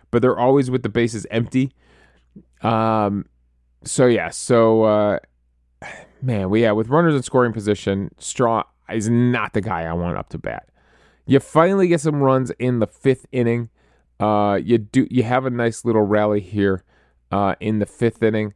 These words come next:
uh, including Kwan kicking off a single. Uh, Ramirez scores him on a sac fly.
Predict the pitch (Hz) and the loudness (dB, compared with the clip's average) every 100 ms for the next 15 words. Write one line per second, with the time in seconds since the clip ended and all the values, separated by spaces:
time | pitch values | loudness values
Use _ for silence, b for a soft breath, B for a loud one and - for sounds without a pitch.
0 | _ _ _ _ _ _ _ _ _ _ | _ _ _ _ _ _ _ _ _ _
1 | - 113 110 107 101 98 104 107 - 139 | -4 0 2 2 2 0 -2 -8 0 2
2 | 131 120 - 127 127 123 - 117 110 104 | 2 0 -2 0 0 -2 -6 -4 -2 -2
3 | 95 - - - 131 131 127 123 117 - | -4 -12 -12 -2 0 2 2 2 0 -6
4 | 101 98 95 95 104 117 120 131 135 127 | -4 -2 -2 0 0 2 4 4 4 2
5 | - - 113 120 117 120 113 90 78 - | -4 -6 0 0 0 -4 -6 -8 -10 -8
6 | - 90 - - - 107 110 107 107 | -6 -6 -10 -18 -6 -4 -2 -2 -6